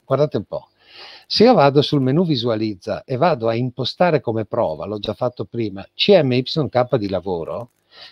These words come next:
che non è altro che una condizione di stampa che viene definita a livello di impost-, ah,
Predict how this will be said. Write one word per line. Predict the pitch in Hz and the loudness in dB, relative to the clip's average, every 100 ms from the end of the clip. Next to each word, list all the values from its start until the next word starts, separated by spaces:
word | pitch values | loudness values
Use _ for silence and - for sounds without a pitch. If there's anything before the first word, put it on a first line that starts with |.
| - | -10
che | - 180 120 - | 2 4 2 -2
non | 110 127 123 | -2 2 4
è | |
altro | 131 147 123 104 - 90 | 4 4 2 -2 -10 -10
che | 120 | -6
una | 120 127 | -2 -2
condizione | - 131 113 107 156 180 147 | -2 -4 -4 -4 0 2 0
di | 113 | -4
stampa | - 143 123 104 101 | -6 -4 -4 -4 -10
che | - | -8
viene | 104 123 139 | -4 -2 -2
definita | 117 - 120 123 123 - - _ | -4 -8 -6 -4 -4 -8 -12 _
a | - | -6
livello | 107 104 113 131 147 151 - | -4 -2 0 2 4 4 2
di | 110 117 127 - _ _ _ - | -2 0 0 -4 _ _ _ -6
impost-, | 135 120 120 - - | -4 -2 -4 -6 -8
ah, | 107 117 107 85 | -2 0 0 -4